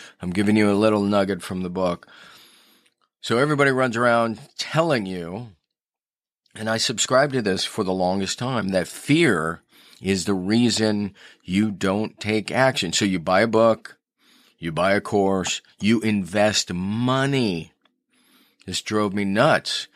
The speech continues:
When we launched Automatic Goals, we did it dirt cheap. Basically,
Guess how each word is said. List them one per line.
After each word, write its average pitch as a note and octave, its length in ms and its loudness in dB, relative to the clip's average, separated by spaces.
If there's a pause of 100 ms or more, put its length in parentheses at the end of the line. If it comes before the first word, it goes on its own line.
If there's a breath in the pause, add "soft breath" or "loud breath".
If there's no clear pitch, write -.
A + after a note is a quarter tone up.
(160 soft breath)
When G2 160 -2
we G#2 120 0
launched G#2+ 480 2
Automatic G#2 460 2
Goals, A#2+ 360 -2
we G#2+ 80 -4
did G#2 220 -2
it G2 180 -4
dirt A#2 300 0
cheap. A#2+ 560 0 (1200 soft breath)
Basically, A#2+ 720 0